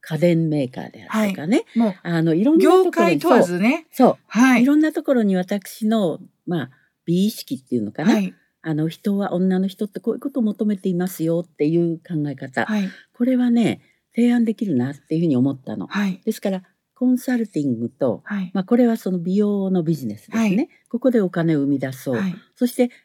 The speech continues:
Speaker 1: 学校というのは、これは商売にならないんです。
Speaker 2: はい。
Speaker 1: 教育というのはやはりそこの中で人を育てるっていうことですから、
Speaker 2: はい。
Speaker 1: そこからお給料もらってね、
Speaker 2: はい。
Speaker 1: 豊かになろうなんて思えない分野。
Speaker 2: はい。
Speaker 1: だから、
Speaker 2: はい。
Speaker 1: アーツアンドビジネス。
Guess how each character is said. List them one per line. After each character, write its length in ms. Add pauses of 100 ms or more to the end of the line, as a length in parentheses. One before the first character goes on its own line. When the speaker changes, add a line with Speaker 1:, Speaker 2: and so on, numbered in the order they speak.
Speaker 1:
学 240
校 180
と 140
い 100
う 80
の 160
は、 240 (480)
こ 80
れ 80
は 80
商 220
売 180
に 60
な 100
ら 100
な 140
い 60
ん 20
で 80
す。 200 (100)
Speaker 2:
は 140
い。 260
Speaker 1:
教 180
育 180
と 100
い 120
う 40
の 120
は 100
や 120
は 100
り 160 (280)
そ 140
こ 120
の 140
中 260
で 100
人 240
を 60
育 300
て 140
る 80
っ 40
て 240
い 80
う 60
こ 80
と 160
で 100
す 100
か 120
ら、 80
Speaker 2:
は 60
い。 20 (280)
Speaker 1:
そ 120
こ 140
か 120
ら 160
お 60
給 180
料 140
も 120
ら 100
っ 60
て 140
ね、 200 (260)
Speaker 2:
は 100
い。 20
Speaker 1:
豊 220
か 60
に 80
な 100
ろ 140
う 40
な 120
ん 40
て 120
思 260
え 80
な 160
い 240
分 360
野。 80
Speaker 2:
は 40
い。 20 (100)
Speaker 1:
だ 100
か 60
ら、 60
Speaker 2:
は 60
い。 60 (640)
Speaker 1:
ア 80 (160)
ー 20
ツ 240
ア 60
ン 80
ド 80
ビ 100
ジ 80
ネ 80
ス。 100